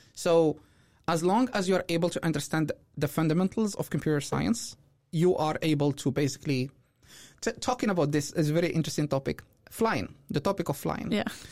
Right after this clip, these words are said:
Speaker 2: <laughs>
Speaker 1: How do you think people can, pilots can
Speaker 2: Mm-hmm.
Speaker 1: fly a seven three seven and then fly an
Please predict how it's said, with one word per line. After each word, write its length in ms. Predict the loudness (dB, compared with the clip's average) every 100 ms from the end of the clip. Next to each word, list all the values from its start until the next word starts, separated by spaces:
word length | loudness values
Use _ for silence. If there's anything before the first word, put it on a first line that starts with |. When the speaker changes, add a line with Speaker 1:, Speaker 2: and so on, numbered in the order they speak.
| -12
Speaker 2:
<laughs> 280 | -12 -12
Speaker 1:
How 240 | -6 0 2
do 100 | 4
you 100 | 2
think 520 | 2 0 0 -2 -8 -18 -20 _ _
people 460 | -2 0 2 0 -2 -12 -8
can, 540 | -2 0 2 2 2 -2 _ _ _ _ _ -4
pilots 500 | 0 0 -2 -8 -14 _
can 280 | 0 4 4
Speaker 2:
Mm-hmm. 120 | 2
Speaker 1:
fly 400 | -6 -2 0 2
a 100 | 0
seven 280 | -2 -2 -2
three 160 | -2 -4
seven 460 | -2 -2 0 -2 -4
and 180 | -2 0
then 140 | 0
fly 320 | -2 -2 0 2
an 320 | 2 2